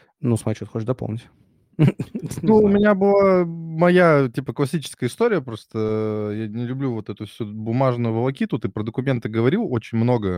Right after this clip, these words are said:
Speaker 2: Э, хочу тут просто добавить, что всё это сделано очень удобно через Airslate. Вот, куда,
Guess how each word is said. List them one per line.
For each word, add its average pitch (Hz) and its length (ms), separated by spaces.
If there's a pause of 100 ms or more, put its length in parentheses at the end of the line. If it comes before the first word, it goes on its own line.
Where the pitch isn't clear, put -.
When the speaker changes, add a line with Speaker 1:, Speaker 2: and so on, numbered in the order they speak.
Speaker 2:
Э, 92 300
хочу 101 300
тут 92 180
просто 98 300
добавить, 101 420
что - 380
всё - 200
это 98 340 (560)
сделано 117 400
очень 107 340
удобно 117 580
через 98 400
Airslate. 143 640 (540)
Вот, 113 320
куда, 110 320